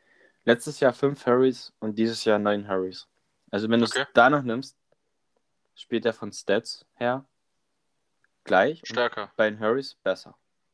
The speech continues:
Speaker 2: Hm.
Speaker 1: Das gleiche ist bei Dexter Lawrence. So ähnlich, also nicht das gleiche. Ähm, hatte letztes Jahr ein Sack zu dem Zeitpunkt, dieses Jahr kein, okay.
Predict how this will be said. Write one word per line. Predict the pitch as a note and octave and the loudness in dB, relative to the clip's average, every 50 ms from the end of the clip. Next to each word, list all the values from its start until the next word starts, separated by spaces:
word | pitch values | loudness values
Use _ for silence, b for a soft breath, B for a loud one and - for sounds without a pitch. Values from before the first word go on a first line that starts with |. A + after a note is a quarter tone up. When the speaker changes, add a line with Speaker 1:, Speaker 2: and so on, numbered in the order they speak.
| _ _ _ _ _ _ _ _ _ _ _ _ | _ _ _ _ _ _ _ _ _ _ _ _
Speaker 2:
Hm. | A2+ A2+ | -8 -8
Speaker 1:
Das | A2 - - | -8 -6 2
gleiche | - A#2+ B2 C#3 D3 C#3+ | 4 4 4 4 2 -2
ist | B2+ C3 - | -4 -4 -4
bei | _ A#2 A2+ A2 A2+ G#2+ G#2 - - _ | _ 0 0 0 0 -2 -6 -8 -10 _
Dexter | - A#2 A#2 - - A2+ G2 F#2+ | -6 -6 -6 -6 -8 -8 -8 -6
Lawrence. | F#2+ G2 G#2 A#2+ D3+ F#3 - - - _ _ _ _ _ _ _ _ _ _ _ _ _ _ _ _ _ _ _ | -4 -6 -6 -6 -8 -10 -16 -18 -20 _ _ _ _ _ _ _ _ _ _ _ _ _ _ _ _ _ _ _
So | _ - G#2+ D#2+ | _ -4 -4 -2
ähnlich, | G#2 A#2+ C#3+ E3 D#3+ - - _ | -2 -2 -4 -4 -8 -12 -16 _
also | - F#2+ G2 F#2 | -14 -14 -12 -12
nicht | F2+ - - | -14 -14 -14
das | - - - | -16 -12 -6
gleiche. | - F#2+ A2+ A2+ - C#3+ C#3+ - b b b b b b b b b b b _ _ | -2 -2 -2 0 -2 -6 -8 -8 b b b b b b b b b b b _ _
Ähm, | G2+ G#2 G#2 G2+ G2+ G2+ G2 G2 _ _ _ _ _ _ _ _ _ _ G#2 | -4 -4 -4 -4 -6 -8 -12 -14 _ _ _ _ _ _ _ _ _ _ -4
hatte | G#2 F#2+ G2+ | -2 0 4
letztes | G#2 A#2+ C3 - - - | 4 4 4 2 2 2
Jahr | A2 F2 F#2+ | 4 4 4
ein | A#2+ D3 | 2 0
Sack | D#3+ - F3+ E3 E3+ | 0 -2 -4 -4 -4
zu | - - D3+ | -4 -6 -4
dem | D3+ D3+ D3 | -4 -6 -4
Zeitpunkt, | - D3 C#3 C3+ - - - C#3 C#3+ C#3 C3 - - - _ _ _ _ - | -4 -4 -4 -4 -6 -10 -10 -8 -8 -8 -10 -14 -20 -20 _ _ _ _ -6
dieses | A#2 G#2+ A2 A2 - - | -4 -4 -4 -6 -6 -6
Jahr | F#2+ - | -6 -4
kein, | - - A2+ B2 C#3+ C#3+ | 2 4 4 4 4 2
okay. | B2+ G#2+ - - C3+ C#3+ C#3+ | -2 -6 -4 -2 -2 -2 -2